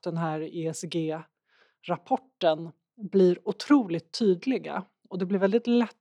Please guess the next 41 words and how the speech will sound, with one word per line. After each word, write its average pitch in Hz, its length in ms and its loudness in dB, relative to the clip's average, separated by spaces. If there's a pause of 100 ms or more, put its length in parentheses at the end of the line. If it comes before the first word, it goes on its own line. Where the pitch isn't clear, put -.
när 190 80 -2
man 170 120 0
ska - 180 -2
dra 170 280 2
det, 170 100 0
till 190 100 -10
exempel 220 300 2
om 180 40 0
man 175 120 4
drar 170 220 10
det 175 60 8
för 175 120 0
en 165 120 -4
företagsledning 170 920 4
som 170 140 -14
kanske 175 260 -8
har 202 240 8
tio 175 280 0
minuter 160 300 -10
på 165 160 -10
sig, 165 220 -10 (800)
så - 180 -2
blir 175 220 2
det 175 200 0
otroligt 220 400 4
visuellt 165 480 4
och 170 60 -6
det 160 80 -4
är 170 40 0
lätt 165 280 -2
att - 60 -14
komma 185 180 0
ihåg. 202 380 2
Och 180 60 4
det 180 40 2
är - 20 4
väldigt 190 260 6
lätt 190 220 4
att 185 120 0
jämföra 220 880 6
med 165 540 0